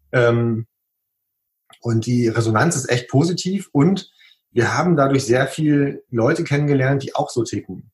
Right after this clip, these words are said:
die auch, äh, das vernetzen wollen, die auch nach vorne gucken, die auch sagen, „Das, äh, muss hier vorangehen“, und, äh, das ist der eigentliche Benefit davon. Wir haben, ähm, das ist vielleicht eine Parallele zum B D G, wir haben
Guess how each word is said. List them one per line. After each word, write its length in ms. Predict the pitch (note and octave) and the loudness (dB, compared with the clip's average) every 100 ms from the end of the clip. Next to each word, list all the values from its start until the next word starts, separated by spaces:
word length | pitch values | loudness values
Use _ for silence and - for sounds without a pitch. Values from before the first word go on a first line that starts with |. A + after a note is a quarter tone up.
| - | -8
die 140 | A#2+ | -2
auch, 340 | A#2 C#3+ - | 0 0 -2
äh, 380 | - A#2 A2+ A2+ A2 | -2 0 0 0 -2
das 200 | A2 - | -4 0
vernetzen 480 | A2+ C3+ - E3 | 0 0 0 0
wollen, 320 | C#3 C#3 D3 C#3 | 4 4 4 2
die 120 | B2 | 0
auch 280 | B2+ D3 C#3+ | 0 -2 -2
nach 120 | A#2 | -4
vorne 300 | C3 C#3 D3 | 0 0 0
gucken, 300 | D3 C#3+ C3+ | -2 -2 -2
die 100 | A2+ | 0
auch 160 | B2 | 0
sagen, 500 | B2+ B2 A#2+ A#2+ A#2+ - - - - - | 0 0 0 -2 -4 -8 -20 -20 -18 -10
„Das, 340 | B2 - - - | -8 -8 -8 -2
äh, 140 | A#2+ | 0
muss 220 | A#2 C#3 C#3 | 2 2 2
hier 120 | A#2+ | 0
vorangehen“, 760 | A2+ A2 C#3 D#3+ C#3+ D3 D3 D#3 | 0 0 2 2 2 0 -2 -2
und, 240 | A#2+ A#2 | -2 0
äh, 220 | B2 A2 - _ _ _ | 0 0 -4 _ _ _
das 200 | - - | -6 -4
ist 140 | C#3+ C#3 | -4 -2
der 80 | C3+ | 0
eigentliche 300 | C#3 B2 A#2 | 0 -2 0
Benefit 400 | B2+ A#2+ G2 F#2+ | 2 0 -2 -8
davon. 480 | - F2 F2+ - _ _ | -8 -10 -12 -14 _ _
Wir 160 | G#2+ G#2 | -6 -4
haben, 260 | A#2 A#2+ | -2 -2
ähm, 520 | A#2+ A2 G#2+ A2 G#2 G#2+ _ | -2 -2 -2 -2 -4 -10 _
das 140 | - A2 | -6 -6
ist 160 | B2+ | -4
vielleicht 220 | - B2 C3+ | -2 0 0
eine 80 | |
Parallele 360 | C3 A#2+ A#2 B2+ | 0 2 2 2
zum 160 | - A2+ | 0 0
B 100 | A#2 | 0
D 120 | A2 | 0
G, 280 | A2 D#3 C#3 | 0 0 0
wir 140 | C3+ | 0
haben 340 | C#3 C#3 C3+ | 0 0 -2